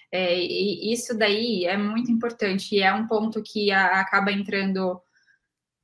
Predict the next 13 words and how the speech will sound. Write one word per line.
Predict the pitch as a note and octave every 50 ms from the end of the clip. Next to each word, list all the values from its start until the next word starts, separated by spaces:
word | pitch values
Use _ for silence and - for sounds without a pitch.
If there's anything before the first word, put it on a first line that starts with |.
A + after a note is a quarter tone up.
| _ _ _
muito | G#3 A#3 B3+ C#4+ C#4+ D4
nas | C4 C4 B3+ A#3
minhas | A#3 A#3 A#3 A#3+ A#3 A3
discussões, | A3+ A3+ A3+ - - A#3 A3+ A3+ - - G3 G3+ G#3 G#3+ A3 A3 A3+ - - - - _ - _ _ -
é, | F#3+ F#3+ F#3+
principalmente | F#3 A3+ A3+ A3+ A3+ A#3+ A#3 A3 A3 A3 A3+ - - A#3+ A#3
co-, | - A#3 A3 - -
relacionadas | G3 G#3+ G#3 G#3 - G#3 G#3 G#3 G3+
ao | G#3+ G3+ G3+
autoconhecimento, | G3+ G3+ - - G#3+ G#3 G#3 G#3+ A3 - A#3 A3 G3 F3+ F3+ F#3 - -
porque | - G3 F#3+ - A3 G#3+ G#3 A3 - - _ _ _ _ _ _ _ _ _ _ _ _ _ _ _ _ _ _ _ _ _ _ -
um | G#3 A3+ B3 B3+
fato | - - B3 G#3 A3 B3+ C#4+ C#4+ - C#4+ C#4+ D4 D4